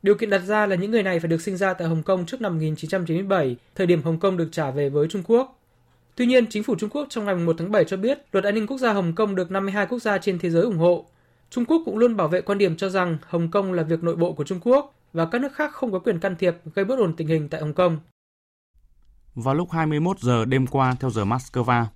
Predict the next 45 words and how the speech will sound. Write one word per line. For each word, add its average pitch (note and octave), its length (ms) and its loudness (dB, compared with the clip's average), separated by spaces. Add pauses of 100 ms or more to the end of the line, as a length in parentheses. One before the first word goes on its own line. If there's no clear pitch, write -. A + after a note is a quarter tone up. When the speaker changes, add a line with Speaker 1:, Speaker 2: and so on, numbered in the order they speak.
Speaker 2:
việc A2+ 220 -2
bỏ A2 160 0
phiếu A2+ 400 0
cho C3 100 -6
các D#3 160 -6
sửa A#2+ 100 -2
đổi F#2 160 -2
hiến F#2+ 140 -2
pháp D3+ 240 -2
đã A2+ 100 -2
hoàn A#2 200 0
tất - 240 -2
ở F#2 120 -6
tất - 300 -8
cả F#2+ 200 -2
các C3+ 80 -4
khu C3 220 2
vực A#2 240 2
của F#2 160 0
Liên G#2+ 160 0
bang A2+ 140 4
Nga. A2 200 2 (600)
Ủy B2+ 140 2
ban D#3+ 220 2
bầu B2 140 4
cử A#2 180 -2
trung C#3 200 0
ương D3+ 180 2
đã A2+ 80 -2
bắt E3 160 -2
tay D3 140 0
ngay D3+ 240 2
vào G#2 120 -2
công A#2 180 -2
tác D#3 260 -4
kiểm G#2 140 0
phiếu A#2+ 340 2 (260)
và G2+ 160 0
công A#2+ 220 0
bố G2+ 140 2
những G2 160 -2
kết D#3+ 200 -4
quả F#2 220 0
đầu G2+ 180 -4
tiên. A#2 220 2